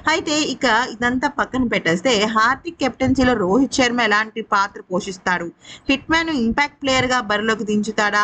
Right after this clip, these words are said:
అనే అనుమానాల నడుమ పూర్తిగా కోలుకొని సూర్యకుమార్ యాదవ్ స్థానంలో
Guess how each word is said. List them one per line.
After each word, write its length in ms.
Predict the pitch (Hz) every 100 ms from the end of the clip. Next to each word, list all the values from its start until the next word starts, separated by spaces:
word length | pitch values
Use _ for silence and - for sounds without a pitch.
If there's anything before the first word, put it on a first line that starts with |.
| 208
అనే 240 | - 185 202 -
అనుమానాల 480 | 165 220 247 247 220
నడుమ 360 | 180 156 185 269 440 269 220 - - - -
పూర్తిగా 480 | - 294 427 392 370
కోలుకొని 520 | - 277 269 269 254 262
సూర్యకుమార్ 600 | 247 254 - 254 247 226
యాదవ్ 300 | 214 208 240
స్థానంలో 380 | 208 190 202